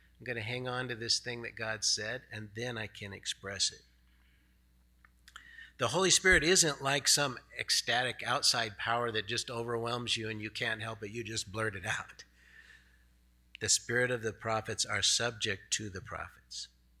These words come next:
The Holy Spirit prompts us, and we use our mind and our will to know when it's proper to share what God's leading us to say. Our will and desire to honor one another tells our spirit to wait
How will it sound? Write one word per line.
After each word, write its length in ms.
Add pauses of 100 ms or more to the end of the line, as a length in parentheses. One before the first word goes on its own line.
(1040)
The 100
Holy 220
Spirit 460
prompts 420
us, 260
and 140
we 80
use 240
our 140
mind 500 (120)
and 180
our 120
will 280
to 160
know 220
when 180
it's 160
proper 480 (120)
to 140
share 560 (500)
what 240
God's 320
leading 320
us 160
to 140
say. 420 (1300)
Our 200
will 340
and 160
desire 480
to 180
honor 280
one 180
another 400
tells 400
our 140
spirit 440
to 120
wait 380